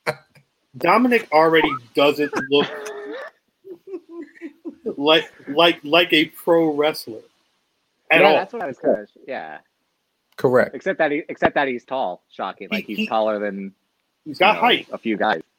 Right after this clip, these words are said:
Speaker 2: Yeah.
Speaker 1: He, he looked, and I mean, and again, this is coming from a guy who's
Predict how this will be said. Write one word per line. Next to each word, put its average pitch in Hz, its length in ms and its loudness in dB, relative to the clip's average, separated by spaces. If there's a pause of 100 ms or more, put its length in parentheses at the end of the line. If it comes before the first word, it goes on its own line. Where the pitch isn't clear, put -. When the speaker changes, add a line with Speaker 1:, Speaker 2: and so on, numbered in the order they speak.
(120)
Speaker 2:
Yeah. 98 220 2 (120)
Speaker 1:
He, 226 180 -4 (120)
he 214 180 -2
looked, 190 360 4
and 202 100 8
I 208 60 6
mean, 208 260 4
and 185 120 4
again, 151 280 2
this 165 160 -2
is 170 300 -6
coming 175 260 0
from 160 200 -2
a 139 60 -2
guy 139 280 2
who's 131 440 -6